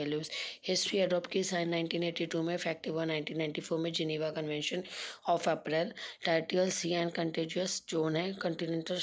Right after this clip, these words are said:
shelf, high seas, fishing and conservation of living resource on the high seas। जो convention become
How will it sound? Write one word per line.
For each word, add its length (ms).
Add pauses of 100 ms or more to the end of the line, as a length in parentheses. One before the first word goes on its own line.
shelf, 340
high 180
seas, 320 (360)
fishing 320
and 100
conservation 640
of 160
living 400 (480)
resource 440
on 120
the 160
high 140 (100)
seas। 340 (200)
जो 180
convention 580
become 240